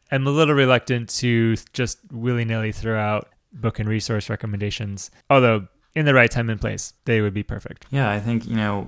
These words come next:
Speaker 2: when those kind of things happen, it, it's incredibly different to recommend a website, a video, a book with a disclaimer that this may not be useful to you.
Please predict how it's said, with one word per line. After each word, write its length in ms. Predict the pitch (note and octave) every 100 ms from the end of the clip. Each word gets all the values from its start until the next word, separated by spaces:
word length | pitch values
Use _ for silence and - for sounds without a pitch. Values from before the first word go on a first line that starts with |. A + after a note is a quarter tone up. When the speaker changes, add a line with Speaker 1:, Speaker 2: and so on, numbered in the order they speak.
| -
Speaker 2:
when 240 | A#2 A2
those 200 | A2 G#2+
kind 160 | - G#2
of 80 | F#2+
things 240 | G2 F#2+
happen, 420 | F#2+ F#2 G2+ G#2 G2
it, 120 | F2 - - - - - - - -
it's 160 | G#2
incredibly 420 | A2 F#2 C3 A2+
different 640 | F#2+ F#2+ G2+ A2 G#2+ A#2 -
to 380 | - G#2 G2 F#2+
recommend 840 | F#2 G#2 G#2 F#2+ F2+ F#2 G2 G2+ F#2 G#2
a 80 | F2
website, 800 | G2 G#2+ - G2+ G2 F#2 F2+ F2+
a 40 |
video, 720 | F2+ G2+ G2+ F#2+ F#2 F2+ F2+ -
a 100 | F2+
book 400 | F#2+ F#2 F#2 G2
with 160 | F#2+
a 40 | F#2+
disclaimer 500 | F#2+ - G3 G#3 G3
that 180 | F#2+ F#3+
this 180 | -
may 100 | C#3
not 200 | C#3+ C3+
be 80 | C3+
useful 380 | F#2 G#2+ - -
to 140 | - F2+
you. 160 | F2